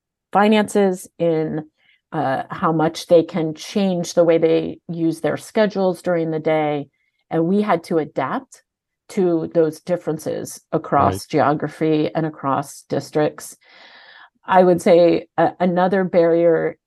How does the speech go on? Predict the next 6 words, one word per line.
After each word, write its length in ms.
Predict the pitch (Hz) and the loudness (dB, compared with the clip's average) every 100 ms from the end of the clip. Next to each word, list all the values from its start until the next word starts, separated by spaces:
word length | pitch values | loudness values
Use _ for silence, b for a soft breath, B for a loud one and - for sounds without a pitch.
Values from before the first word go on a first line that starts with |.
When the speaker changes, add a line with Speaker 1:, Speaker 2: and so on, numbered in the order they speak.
| _ - | _ -8
Speaker 1:
in, 480 | 175 185 180 160 - _ - | -6 -6 -8 -10 -12 _ -4
in 160 | 202 | -2
some 280 | 180 226 220 | 0 0 2
ways 380 | 202 170 165 165 - | 4 4 4 -2 -6
is 340 | 180 165 - _ - | -4 -4 -10 _ -8
community 920 | - 185 185 196 190 185 180 175 165 | -2 0 2 0 0 -2 -2 -6 -10